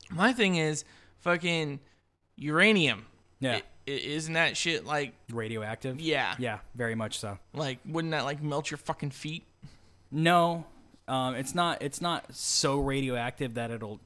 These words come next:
Speaker 2: that it'll do that. But he, I mean, he definitely was. 'Cause, well, it depends. Depleted re-, depleted uranium isn't radioactive, but you can't make bombs out of it.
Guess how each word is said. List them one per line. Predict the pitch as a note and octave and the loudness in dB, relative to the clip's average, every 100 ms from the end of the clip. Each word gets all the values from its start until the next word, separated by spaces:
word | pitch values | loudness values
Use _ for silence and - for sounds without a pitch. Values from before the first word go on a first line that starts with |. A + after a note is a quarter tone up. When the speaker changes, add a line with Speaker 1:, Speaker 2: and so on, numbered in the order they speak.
| G#2+ | -6
Speaker 2:
that | B2 | -4
it'll | A2+ G#2+ | -4 -6
do | G#2+ A#2 | -4 -2
that. | B2 C3+ - - - _ - - | 0 0 -4 -20 -20 _ -20 -14
But | B2 B2 A#2 - | 0 0 0 -6
he, | - D#3 C#3 C3 | -10 -4 -2 -2
I | C3+ | -2
mean, | C3+ B2+ | 0 -2
he | A#2+ D3+ | -4 -6
definitely | A#2+ A#2+ A2+ A2+ G#2+ G#2 | -2 -2 -2 -6 -6 -8
was. | G#2+ G2+ G2 - _ - - - - | -8 -8 -10 -16 _ -20 -20 -20 4
'Cause, | G3+ E3 | 4 6
well, | G3+ G#3+ G#3 | 4 4 4
it | G#3 | 4
depends. | - C#4 A#2+ G#2+ | 4 4 2 -4
Depleted | D3 - A3+ C4 F3 | 4 6 6 2 2
re-, | D#3 C#3+ C3 - | 0 -2 -10 -4
depleted | C#3+ - B3 D#4+ D4 | 2 2 2 0 2
uranium | F#3+ F#3 E3+ C#3+ A#2+ | 0 2 0 0 0
isn't | D3 C#3+ A#2+ | -2 -2 -2
radioactive, | C3 B2+ A#2 C3+ - A2 | -2 -2 -2 -4 -6 -8
but | G2+ - | -6 -8
you | - | -8
can't | F3 E3+ | -6 -4
make | C#3 - | -6 -4
bombs | C3+ C#3 A2 | -2 -2 -4
out | G2 - | -10 -16
of | |
it. | - | -18